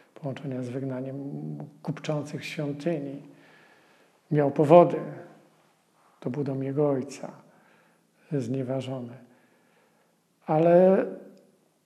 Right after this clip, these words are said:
z drugiej strony, mm, też potrafi zdenerwowany, zagniewany, czy to na faryzeuszy, czy to na swoich uczniów,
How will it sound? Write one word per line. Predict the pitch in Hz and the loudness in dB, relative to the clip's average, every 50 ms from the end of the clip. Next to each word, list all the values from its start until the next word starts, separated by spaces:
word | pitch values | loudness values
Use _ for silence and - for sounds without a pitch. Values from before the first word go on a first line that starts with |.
| _ _ _ - 294 | _ _ _ -6 -4
z | 160 135 | -2 0
drugiej | 151 160 160 165 170 156 | 2 2 4 4 4 2
strony, | - - - 151 151 156 156 156 165 165 160 165 165 170 - - - - - _ _ _ _ _ _ _ _ _ 208 | 2 -2 -2 -2 0 2 2 2 2 0 0 -2 -2 -4 -8 -12 -18 -20 -20 _ _ _ _ _ _ _ _ _ -10
mm, | 180 175 180 190 190 190 190 190 190 190 196 196 196 190 - - - - | -10 -8 -8 -8 -8 -8 -8 -8 -8 -10 -10 -10 -10 -12 -14 -16 -16 -10
też | - 165 - - | -6 -6 -6 -6
potrafi | - - 160 151 - - 151 160 185 196 180 - - - - 147 147 165 190 226 220 196 190 - - - - - - - _ _ _ _ _ _ _ _ _ _ _ _ _ _ _ _ _ _ _ _ _ _ _ _ _ _ _ _ _ _ _ _ _ _ _ _ _ _ _ _ _ _ - - | -4 -2 -2 -2 -2 0 2 4 6 6 6 4 0 -4 -6 -4 -4 -2 -2 -2 -4 -4 -4 -6 -12 -18 -20 -20 -20 -20 _ _ _ _ _ _ _ _ _ _ _ _ _ _ _ _ _ _ _ _ _ _ _ _ _ _ _ _ _ _ _ _ _ _ _ _ _ _ _ _ _ _ -20 -16
zdenerwowany, | - 135 147 143 139 139 139 135 139 156 151 147 151 139 139 - - - - - - - - - - - 202 196 - 196 185 | -8 -4 -4 -2 -2 -2 -2 -2 -2 -2 0 0 0 -2 -2 -6 -8 -12 -12 -12 -14 -14 -14 -14 -14 -14 -14 -14 -12 -12 -8
zagniewany, | 156 143 147 139 156 151 139 143 139 135 139 135 | -6 -6 -4 -2 -2 -4 -4 -4 -6 -6 -8 -8
czy | - 208 | -8 -8
to | 196 - 151 | -8 -8 -8
na | 135 135 135 135 139 139 - - - - - _ _ _ _ _ _ _ | -8 -8 -10 -10 -12 -16 -20 -20 -20 -20 -20 _ _ _ _ _ _ _
faryzeuszy, | _ - - 147 139 131 147 151 165 190 202 - - - - | _ -4 -2 -2 0 2 4 6 6 6 4 2 -2 -6 -10
czy | - - | -12 -12
to | - 139 | -12 -10
na | 131 131 135 131 | -10 -10 -12 -12
swoich | - - 151 147 143 147 151 | -8 -6 -6 -4 -4 -6 -10
uczniów, | 151 143 - - 170 170 170 - - | -12 -12 -12 -8 -8 -8 -8 -8 -12